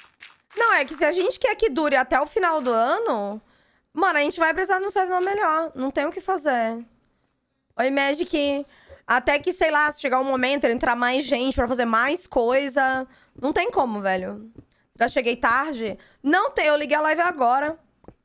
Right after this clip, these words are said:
Eu li-, eu ia ligar uma live um pouco mais cedo, mas eu, eu, eu fui me maquiar ainda. Eu tava tipo, "Ah, eu me maqueio."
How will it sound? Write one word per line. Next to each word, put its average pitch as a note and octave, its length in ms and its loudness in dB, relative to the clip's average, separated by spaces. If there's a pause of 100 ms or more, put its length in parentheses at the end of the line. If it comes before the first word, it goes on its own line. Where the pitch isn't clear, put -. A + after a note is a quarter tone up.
(720)
Eu B3+ 120 2
li-, C#4 240 2
eu C4+ 140 2
ia D4 120 2
ligar C#4+ 240 2
uma C#4 80 0
live C4+ 220 2
um C#4 60 -2
pouco C#4+ 200 0
mais C4+ 240 2
cedo, C#4 400 0
mas A#3 440 -2 (540)
eu, A3+ 260 0
eu, A3+ 880 2 (1200)
eu A3 1400 0 (520)
fui B3 200 0
me C4+ 80 0
maquiar C4+ 540 2
ainda. B3 300 0
Eu A#3 60 0
tava B3 220 0
tipo, D#4 160 -4
"Ah, D#4 80 2
eu C#4 80 0
me F#4 120 -4
maqueio." A#3 840 -2